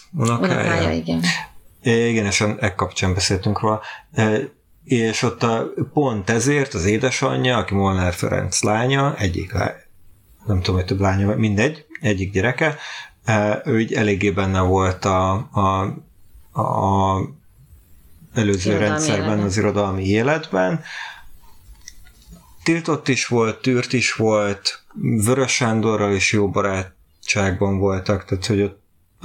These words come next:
Speaker 1: ott voltak ezek az utak, a tiltott és tűrt legyél, és aztán voltak azok az utak, mint Nemes Nagy Ágnesnek, meg a, meg a, mint a második legolvasottabb magyar regény írójának a, a,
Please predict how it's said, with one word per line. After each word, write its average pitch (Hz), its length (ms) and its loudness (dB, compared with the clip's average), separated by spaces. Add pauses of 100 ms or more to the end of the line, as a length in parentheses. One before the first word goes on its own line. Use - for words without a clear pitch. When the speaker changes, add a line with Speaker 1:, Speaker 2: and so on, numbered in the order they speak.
(200)
Speaker 1:
ott 202 220 2
voltak 110 480 0
ezek 104 320 0
az 104 120 0
utak, - 520 -2 (140)
a 107 140 -2
tiltott 113 460 -2
és - 240 0
tűrt 147 320 -2
legyél, 180 500 0 (1000)
és 208 100 2
aztán 196 240 0
voltak 185 260 0
azok 131 200 0
az 123 80 0
utak, 123 280 -2
mint 147 160 0
Nemes 117 240 0
Nagy 110 180 2
Ágnesnek, 131 520 0
meg 127 160 0
a, 120 320 0
meg 113 160 2
a, 127 260 0
mint 123 340 0
a 127 320 0
második 107 800 0 (580)
legolvasottabb 101 1300 0
magyar 98 540 0
regény 95 420 2
írójának 98 920 2
a, 98 380 0 (460)
a, 107 60 0